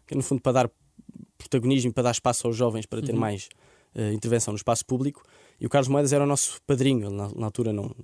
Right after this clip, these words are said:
Speaker 1: estava longe de se candidatar à presidência da Câmara, mas era o padrinho sénior do projeto. Eh, portanto, aí tive um primeiro contacto com ele, continuámos a falar, depois entrevistei-o para o meu livro,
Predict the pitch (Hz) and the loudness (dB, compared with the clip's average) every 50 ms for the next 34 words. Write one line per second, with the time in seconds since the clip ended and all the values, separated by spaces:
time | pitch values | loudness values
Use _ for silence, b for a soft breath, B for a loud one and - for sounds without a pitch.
0 | - - - - 151 156 139 104 113 120 110 - - - - 110 104 107 107 107 | -20 -16 -10 -8 -6 -4 -2 0 0 0 0 -2 -4 -6 -4 -4 -2 -2 -2 -2
1 | 107 - 113 104 98 - b b b b b b b b - - 101 101 95 95 | -2 -2 -2 -2 -2 -6 b b b b b b b b -10 -6 -6 -4 -4 -6
2 | 98 - 104 113 110 - - 113 117 - - 110 113 117 131 - b b b b | -6 -4 -2 -2 -2 -2 -2 -2 -2 0 0 0 0 -2 -4 -8 b b b b
3 | b b b b b b - 123 127 120 110 135 131 131 120 - 139 127 131 143 | b b b b b b -2 0 2 2 4 4 4 2 2 2 2 4 4 4
4 | 139 - - 147 139 139 127 117 120 123 110 - 117 117 110 117 92 - _ - | 2 4 4 4 4 4 4 2 0 -2 -4 -4 -4 -2 -2 -2 -2 -4 _ -20
5 | _ _ b b b b b b b b b b b - - 117 117 117 113 113 | _ _ b b b b b b b b b b b -2 0 2 2 4 2 2
6 | 113 110 110 110 - _ - - - 123 113 131 131 123 - 127 120 117 110 120 | 0 0 -2 -4 -6 _ -10 -6 -4 0 2 2 2 2 2 0 0 0 0 0
7 | 120 117 117 110 - 120 113 - 120 - - - - 143 147 165 196 202 196 - | 0 0 0 0 -2 -4 -2 -2 -4 -4 -6 -8 -4 -2 0 2 2 2 0 -2
8 | 254 - _ _ _ _ _ _ _ - 123 113 - 120 123 123 123 120 117 123 | -4 -12 _ _ _ _ _ _ _ -8 -6 -2 0 0 2 2 2 2 0 -2
9 | - - 131 156 180 180 160 - - 151 135 139 143 - 139 131 135 127 - - | -2 -2 0 0 0 0 0 -2 0 0 2 0 0 -2 -2 -2 -2 -2 0 2
10 | 131 135 117 - 127 127 131 131 147 190 208 185 196 - | 2 2 4 2 2 2 2 2 2 0 -2 -4 -10 -14